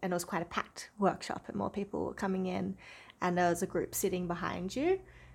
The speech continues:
And there was a moment where you were like, "I'm just checking in with the people behind me. Is it okay if I turn to you sometimes and turn this way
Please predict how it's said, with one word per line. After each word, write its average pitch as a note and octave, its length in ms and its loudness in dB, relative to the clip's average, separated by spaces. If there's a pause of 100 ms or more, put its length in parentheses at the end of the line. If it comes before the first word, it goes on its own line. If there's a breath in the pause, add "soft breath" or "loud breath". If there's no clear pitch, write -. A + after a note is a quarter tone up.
And F#3 120 -2
there F3+ 80 2
was E3+ 140 2
a F#3+ 40 2
moment E3+ 360 2
where F3 160 -2
you E3+ 100 2
were E3 100 0
like, D#3+ 560 -6 (920)
"I'm G#3 120 4
just G3 140 2
checking G3+ 280 0
in G3 120 4
with F#3+ 140 2
the - 60 -20
people F3+ 260 -6
behind F#3 400 -4
me. F3 360 -4 (360 loud breath)
Is F#3 120 -2
it F#3 100 0
okay F3 260 0
if - 100 -6
I F3 120 -2
turn G3+ 400 2
to G3 100 0
you F#3 80 6
sometimes E3+ 880 2
and E3+ 120 0
turn F3+ 240 2
this F3 220 0
way E3 460 2